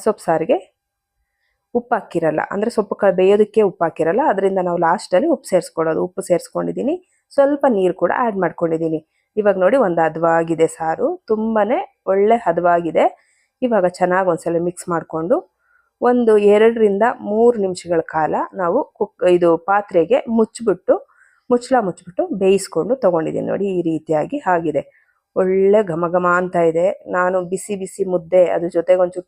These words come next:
ತುಪ್ಪ ಹಾಕ್ಕೊಂಡು, ಜೊತೆಗೆ ಏನಾದ್ರೂ ನಂಚಿಕೆಗೆ ಇಟ್ಕೊಂಡು ಹಪ್ಳ ಆಗಿರ್ಬೋದು, ಅಥವಾ ಬೇರೆ ಏನಾದ್ರೂ ಒಂಚೂರು ನಂಚಿಕೆಗೆ ಇಟ್ಕೊಂಡು ತಿಂತಾ ಇದ್ರೆ ತುಪ್ಪದ ಜೊತೆಲಿ ಮಸೊಪ್ಪು ಸಾರು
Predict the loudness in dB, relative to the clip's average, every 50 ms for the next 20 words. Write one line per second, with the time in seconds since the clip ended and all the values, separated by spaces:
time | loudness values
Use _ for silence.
0 | -12 -18 -16 _ -2 -2 -2 -2 -4 -2 0 0 0 2 2 4 4 4 2 0
1 | _ _ _ _ _ _ _ _ _ -2 -2 2 2 2 2 4 4 4 4 2
2 | 2 0 0 0 0 0 0 -2 -4 -6 -6 -6 -4 -4 -4 -6 _ -2 0 0
3 | 2 2 2 2 0 -2 -2 -2 -2 0 0 0 0 0 2 2 2 2 4 4
4 | 4 4 2 0 _ _ _ _ _ _ _ _ _ _ -8 -8 -6 -2 0 0
5 | 0 2 0 -2 -4 0 2 4 4 6 4 4 4 4 2 2 2 2 2 2
6 | 2 0 -2 -6 -4 -2 -4 -4 -4 -6 -6 -4 -4 -4 -4 _ -2 -2 -2 -2
7 | -4 -4 -4 -2 -2 -4 -2 0 0 2 2 2 2 0 0 0 -10 -10 _ -8
8 | -8 -6 -4 -6 -2 -2 -2 0 0 -2 -4 -2 -4 -6 -6 -6 -6 -4 -2 -2
9 | -2